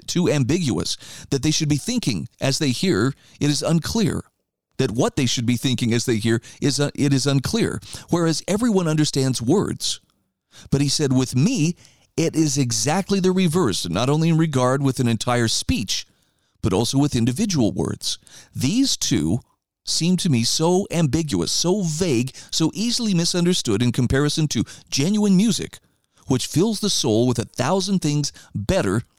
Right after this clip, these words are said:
than words," end quote. So Anthony de Blas-, de Blasi says, uh, you know, to get it, to understand what Mendelsohn was saying, think of what gives words their meaning in the first place. Since each word is defined by other words,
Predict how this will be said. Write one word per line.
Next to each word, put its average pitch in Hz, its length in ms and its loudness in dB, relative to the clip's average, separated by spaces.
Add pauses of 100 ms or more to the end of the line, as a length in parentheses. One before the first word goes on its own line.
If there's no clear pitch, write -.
(180)
than 123 180 2
words," - 500 -2 (380)
end 123 220 0
quote. - 360 -6 (1800)
So 151 180 2
Anthony 202 340 2
de 160 80 2
Blas-, 156 380 0
de 135 160 -2
Blasi 143 520 -2 (680)
says, 131 460 0
uh, 139 40 2
you 139 180 0
know, 127 60 2
to 113 120 -4
get 170 180 0
it, 233 180 -4
to - 160 0
understand 196 340 2
what 151 140 2
Mendelsohn 139 420 2
was 117 140 2
saying, 95 340 -4 (1200)
think 247 260 -2
of 226 100 0
what 196 180 2
gives 156 260 0
words 117 280 0
their 131 120 2
meaning 120 300 4
in 117 60 2
the 113 80 0
first - 260 -2
place. - 400 -6 (400)
Since - 300 0
each - 220 -4
word 160 260 4
is 151 120 0
defined 123 640 2
by 180 180 0
other 170 240 0
words, 123 360 0